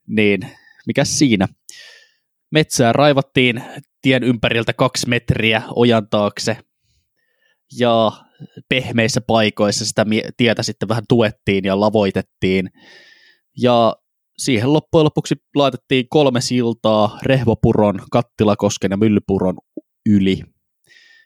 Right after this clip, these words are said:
Ja lopputarkastuksessa, kun se aikanaan oli valmis, yhdeksäs yhdeksättä tuhatyhdeksänsataayhdeksäntoista, todettiin se tie olevan vähän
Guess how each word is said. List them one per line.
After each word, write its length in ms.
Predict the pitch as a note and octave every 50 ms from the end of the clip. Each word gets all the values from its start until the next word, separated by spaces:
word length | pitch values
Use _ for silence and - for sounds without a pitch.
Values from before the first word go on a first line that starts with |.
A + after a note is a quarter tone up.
| _ -
Ja 220 | A#2 A#2+ A#2+ A2 - - - - _ -
lopputarkastuksessa, 1400 | - D#3+ F#3+ - _ _ - - - - E3+ F3 E3 C3+ - C#3 - - C#3 - - - C3+ - - - B2 C3+ C3+ - _ -
kun 100 | A#2 A#2
se 60 | A#2
aikanaan 460 | G2 B2+ B2+ - A#2 G#2+ G#2+ G#2+ G2+
oli 180 | G#2 G#2 G2+ G2
valmis, 500 | C#3+ E3 D3+ C3 C3 B2 - - - _ _ _ _ _ _ _ _ -
yhdeksäs 460 | - C#3+ C#3+ C#3 A#2+ - - A2+ - -
yhdeksättä 520 | C3 C#3 C3 A#2 - - G#2+ - - A2
tuhatyhdeksänsataayhdeksäntoista, 1700 | - G#2+ G#2+ - B2 B2 A#2+ A2 - - G#2 - - G2 G2 G2 B2+ C#3 C3 A2 A#2 - - E2+ - - D3 D#3+ C#3 B2 - - - B2 - _ - - - - - - - _ _ _ _ _
todettiin 460 | - - B2+ A#2+ - _ - A#2+ A2+ A2
se 80 | A#2+ A#2
tie 180 | - B2 A2+ G#2+
olevan 420 | G2+ G2+ G2+ G2+ F#2+ G2+ G2 G2
vähän 200 | G2+ A#2 C3 A2+